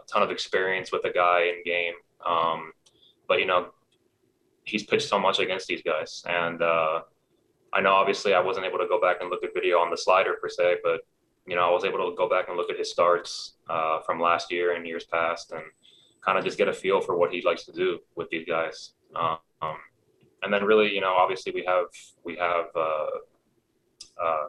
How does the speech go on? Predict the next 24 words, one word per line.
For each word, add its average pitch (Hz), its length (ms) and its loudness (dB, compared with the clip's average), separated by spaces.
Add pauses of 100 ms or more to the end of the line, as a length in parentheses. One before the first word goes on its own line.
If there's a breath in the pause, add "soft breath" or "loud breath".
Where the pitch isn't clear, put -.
pregame 92 360 -2
meetings 87 260 -4
as - 140 -12
well. 82 260 2
So 78 320 -4 (560 soft breath)
we 104 60 -2
get 110 100 4
an 107 80 4
idea 92 340 2
of 87 100 2
what 90 100 -2
we 87 60 -4
wanna 85 260 -4
do 85 260 -4 (160)
and, 80 420 -6
um, 78 280 -2 (580)
should 87 260 -8
ju-, 87 120 -6
just 90 180 -4
try 90 100 0
to 85 100 2
hang 87 180 -4
in 92 120 -6
there. 82 200 -10